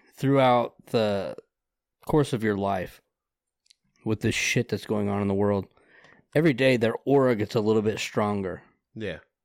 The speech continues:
Speaker 1: You look at it like, "Man, that is a s-, that's a very nice painting."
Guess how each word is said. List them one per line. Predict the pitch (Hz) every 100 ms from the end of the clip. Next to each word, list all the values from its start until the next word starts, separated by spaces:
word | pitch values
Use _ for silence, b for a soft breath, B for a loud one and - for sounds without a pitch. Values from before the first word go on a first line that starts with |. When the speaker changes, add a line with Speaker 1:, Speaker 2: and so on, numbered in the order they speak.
| _
Speaker 1:
You | 120 123
look | 120
at | 110
it | 113
like, | 107 139
"Man, | 175 202 113 110
that | 160
is | 123
a | 92
s-, | - - - _ _ _ _ _ _ _ _ _
that's | -
a | -
very | 110 101 110 107
nice | 101 110 113
painting." | - - 165 113 87